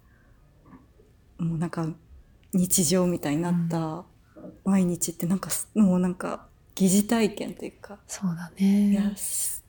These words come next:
Speaker 1: やってるなんか気分になっちゃうというか。
Speaker 2: あ、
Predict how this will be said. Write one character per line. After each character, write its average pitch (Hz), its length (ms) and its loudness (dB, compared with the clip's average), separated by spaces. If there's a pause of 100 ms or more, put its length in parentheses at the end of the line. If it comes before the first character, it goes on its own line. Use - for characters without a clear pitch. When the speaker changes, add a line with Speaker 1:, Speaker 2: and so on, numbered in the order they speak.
(120)
Speaker 1:
や 208 160 2
っ 202 40 -4 (640)
て 233 120 6
る 226 240 0 (1080)
な 202 100 2
ん 196 60 -2
か - 140 -18 (120)
気 - 160 0
分 185 280 2
に 190 120 0
な 180 140 -2
っ 180 120 -10
ち - 120 -8
ゃ 220 60 -10
う - 100 -14
と - 80 -18
い 208 40 -20
う - 40 -20 (160)
か。 - 160 -20 (560)
Speaker 2:
あ、 - 220 -10